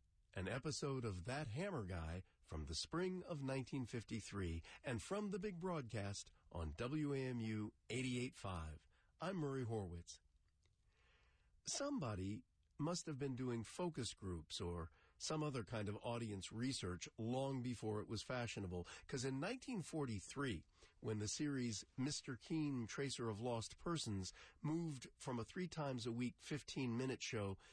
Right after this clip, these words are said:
to a weekly half hour, it abandoned the issue of missing persons and embraced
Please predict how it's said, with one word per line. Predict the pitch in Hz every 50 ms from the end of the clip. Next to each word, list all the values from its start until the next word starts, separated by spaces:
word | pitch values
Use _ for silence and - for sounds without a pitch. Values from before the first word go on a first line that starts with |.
| - - -
to | - 135 113
a | 101
weekly | 101 101 117 135 143 127 - 127 110 107
half | 95 104 98 95 - -
hour, | 139 147 139 117 101 92 90 - - - - - - - _ _ _ - -
it | - 143
abandoned | 135 120 120 208 247 254 214 151 101 101 90 87 85 85 85 - - _
the | - 101 113 107 107 -
issue | 127 120 - - 117 110 101 -
of | 104 101 92 104
missing | 107 101 - - 92 90
persons | - - 117 120 113 - 98 107 131 156 156 - - - - - - -
and | 135 127 123
embraced | 131 127 120 117 147 160 170 165 156 - -